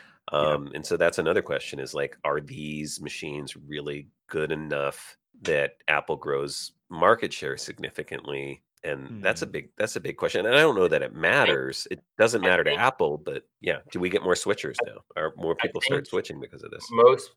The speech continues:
Speaker 3: I think the general public, it doesn't matter.
Speaker 2: Yeah.
Speaker 3: They're just, if they want an Apple, a Mac, they're gonna buy a Mac, but it might pull over maybe some of the people they lost years ago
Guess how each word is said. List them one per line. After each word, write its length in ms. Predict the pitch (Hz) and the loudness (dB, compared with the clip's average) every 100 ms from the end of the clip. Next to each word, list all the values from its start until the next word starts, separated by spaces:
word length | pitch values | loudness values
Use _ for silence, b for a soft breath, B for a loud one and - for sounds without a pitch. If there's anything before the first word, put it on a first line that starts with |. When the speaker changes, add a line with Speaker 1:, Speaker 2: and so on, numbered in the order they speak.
| - | -4
Speaker 3:
I 60 | |
think 160 | 110 131 | -4 -4
the 80 | 113 | -2
general 400 | - 104 113 120 | 2 6 8 8
public, 480 | - 131 123 127 107 | 6 2 4 2 2
it 80 | |
doesn't 260 | 107 95 98 | 4 2 2
matter. 420 | 92 90 90 - _ - | -2 -2 -4 -10 _ -10
Speaker 2:
Yeah. 180 | 78 - | -2 2
Speaker 3:
They're 120 | 110 | 2
just, 220 | 113 - | 0 0
if 140 | 104 | 6
they 120 | 117 113 | 8 8
want 180 | 117 | 8
an 100 | 110 | 4
Apple, 460 | 107 104 110 107 - - | 2 4 4 2 0 -4
a 60 | |
Mac, 300 | 101 104 101 | 2 4 4
they're 100 | - 95 | 2 2
gonna 160 | 98 | 2
buy 140 | 95 95 | 2 2
a 60 | |
Mac, 320 | 95 95 90 - | 2 0 0 0
but 160 | 92 | 0
it 100 | 95 | 0
might 320 | 104 113 110 _ _ | 2 2 0 _ _
pull 280 | - 120 110 | -2 4 8
over 560 | 107 101 98 98 92 _ _ - - _ - | 8 6 6 4 0 _ _ -20 -20 _ -2
maybe 280 | 110 107 104 | -2 -2 -6
some 300 | - 113 107 | 2 2 4
of 140 | 104 | 2
the 80 | 101 | 2
people 340 | - 107 107 | 0 0 2
they 120 | 101 95 | 4 4
lost 420 | 92 95 95 - | 4 4 2 -4
years 220 | 98 95 | -4 -2
ago 440 | 95 95 95 95 | 0 2 4 2